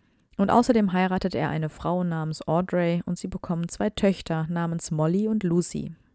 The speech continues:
Und mit der ersten Namensnennung entschuldigt er sich ja wahrscheinlich auch nochmal ein bisschen für sein Verhalten gegenüber seiner Mutter und zeigt ihr hier etwas zu spät,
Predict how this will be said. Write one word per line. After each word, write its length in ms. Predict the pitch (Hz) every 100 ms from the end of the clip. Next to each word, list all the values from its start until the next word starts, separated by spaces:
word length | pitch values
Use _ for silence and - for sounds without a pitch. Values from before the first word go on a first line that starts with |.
| _ _
Und 200 | 180 175
mit 160 | 185 190
der 120 | 190
ersten 420 | 214 247 - 226
Namensnennung 760 | 202 196 202 196 - 185 180 180
entschuldigt 560 | 175 165 170 175 170 160
er 140 | 156
sich 180 | 156 -
ja 180 | 151 156
wahrscheinlich 640 | 143 - 151 185 170 -
auch 140 | - -
nochmal 260 | 165 160 156
ein 60 |
bisschen 320 | 170 - 170
für 100 | 165
sein 220 | 156 147 156
Verhalten 560 | 160 151 170 185 170
gegenüber 360 | 156 151 156 156
seiner 200 | 151 151
Mutter 380 | 180 220 208 196 - - - - -
und 160 | 196 190
zeigt 300 | 170 165 -
ihr 80 |
hier 360 | 170 156 156 156
etwas 480 | - - 151 - -
zu 200 | - 247
spät, 640 | - - - 160 175 -